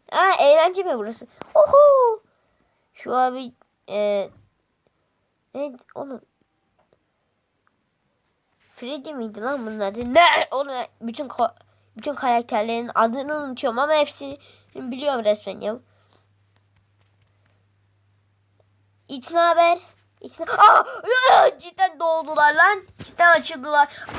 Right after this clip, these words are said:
Abo. Oğlum tek bunlar kesebildi lan benim çükümü. Bak abi. Buradakiler neydi? Şey, buradakiler canlanmıyor. Ama buradakiler canla-,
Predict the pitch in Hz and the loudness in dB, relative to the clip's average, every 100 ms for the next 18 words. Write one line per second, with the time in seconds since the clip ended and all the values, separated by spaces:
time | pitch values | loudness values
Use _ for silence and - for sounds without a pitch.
0 | - 294 294 285 311 269 262 226 - _ | -2 0 0 0 0 -2 -6 -8 -12 _
1 | _ - 254 233 - 277 269 226 254 269 | _ -14 -12 -12 -10 -10 -10 -12 -6 -6
2 | 277 294 240 233 214 214 233 233 208 196 | -6 -10 -8 -8 -10 -8 -8 -6 -8 -12
3 | 202 _ 208 233 _ _ _ _ _ _ | -16 _ -20 -20 _ _ _ _ _ _
4 | _ _ _ _ _ _ _ _ _ _ | _ _ _ _ _ _ _ _ _ _
5 | _ _ _ _ _ _ _ - 254 277 | _ _ _ _ _ _ _ -4 0 4
6 | 381 427 262 196 - _ _ _ - - | 4 4 0 -8 -12 _ _ _ -20 -4
7 | 359 415 403 339 - 440 427 - - 262 | 0 4 2 2 0 0 -2 -6 -8 -4
8 | 262 233 262 - - 415 311 339 _ 403 | -4 -6 -10 -8 -2 2 0 -2 _ -4
9 | 381 381 - 294 330 320 330 359 381 370 | 0 -2 -2 2 2 2 2 2 2 0
10 | 269 247 311 - - - - 262 349 - | -2 -6 -6 -10 -10 -2 2 4 4 2
11 | 427 494 453 381 392 494 494 - _ _ | -4 0 0 2 2 2 -2 -10 _ _
12 | - _ _ - 403 466 381 349 | -20 _ _ 0 2 4 2 0